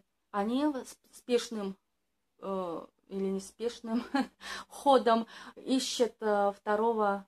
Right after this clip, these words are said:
администратора сюда, то есть нового человека. В результате они теряют грумера, они вообще мне предложили, э, быть за штатом, да, и работать только за один процент.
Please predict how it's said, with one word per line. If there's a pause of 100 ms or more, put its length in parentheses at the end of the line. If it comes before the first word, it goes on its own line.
администратора
сюда,
то
есть
нового
человека. (480)
В
результате
они
теряют
грумера, (240)
они
вообще
мне
предложили, (600)
э,
быть
за
штатом,
да,
и
работать
только
за
один
процент.